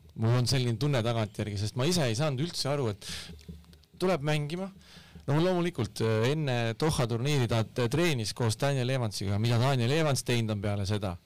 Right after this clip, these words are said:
Treeningud Federeriga, kuidas on Daniel Evansile mõjunud? Liiva peal sai Monte Carlos Djokovicist jagu. Et see on, see on ikka nii oluline, et sa saad natuke seda lõhna. Ütles Jannik Sinner täpselt sama asja Austraalias.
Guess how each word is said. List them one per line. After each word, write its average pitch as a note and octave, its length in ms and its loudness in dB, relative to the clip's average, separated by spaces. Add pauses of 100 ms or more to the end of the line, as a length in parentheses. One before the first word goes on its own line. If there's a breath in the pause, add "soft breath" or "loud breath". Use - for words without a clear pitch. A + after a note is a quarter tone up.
(640 soft breath)
Treeningud C3 480 2
Federeriga, G2+ 640 2
kuidas G#2+ 240 2
on G#2+ 80 4
Daniel B2 300 4
Evansile A2 340 2
mõjunud? G#2 460 2
Liiva A#2 260 2
peal A2 220 0
sai A#2 180 2
Monte C3 240 0
Carlos B2+ 320 2
Djokovicist A2+ 540 2
jagu. F#2+ 160 2 (720 loud breath)
Et - 240 -4
see C#3 160 4
on, B2+ 100 -2
see C#3+ 140 2
on C#3 80 0
ikka B2 180 -2
nii E3 140 4 (100)
oluline, C3 400 2
et A2 80 -2
sa A2+ 140 2
saad A#2 160 2
natuke A#2+ 340 -2
seda A2 240 2
lõhna. A2+ 380 0 (340 loud breath)
Ütles B2 240 0
Jannik D#3+ 320 2
Sinner D3 400 2
täpselt C3 300 -2
sama C#3 240 2
asja A#2+ 240 2
Austraalias. A2 560 0